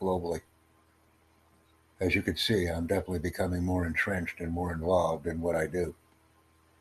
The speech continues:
on a global basis with people. And having that link with people was very successful for me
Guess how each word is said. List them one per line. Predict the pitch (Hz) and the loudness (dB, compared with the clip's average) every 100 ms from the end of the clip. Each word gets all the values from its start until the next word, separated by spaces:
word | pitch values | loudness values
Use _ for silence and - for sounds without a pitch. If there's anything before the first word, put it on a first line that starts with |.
| 87 | -8
on | 82 | -8
a | |
global | 78 87 76 76 | 0 0 0 -2
basis | 87 85 - - | -2 -2 -4 -6
with | - - | -2 -2
people. | - - - - - - - - - - - - - - - - - - - - - - - - _ - - _ _ - - - - - _ - - - - | -2 2 2 2 -6 -18 -20 -20 -20 -20 -20 -18 -20 -20 -20 -20 -20 -20 -20 -20 -20 -20 -20 -20 _ -20 -20 _ _ -20 -20 -20 -20 -20 _ -20 -20 -20 -16
And | 76 78 | -12 -2
having | 95 98 92 | 2 4 4
that | 92 87 | 4 4
link | 95 90 - | 2 2 0
with | 82 - | -10 -8
people | 90 87 82 | -8 -6 -6
was | 82 76 | -6 -4
very | 90 85 | -2 0
successful | - 80 - 90 - 78 - | -2 -6 -2 -2 -4 -12 -12
for | |
me | 85 87 76 | -6 -4 -6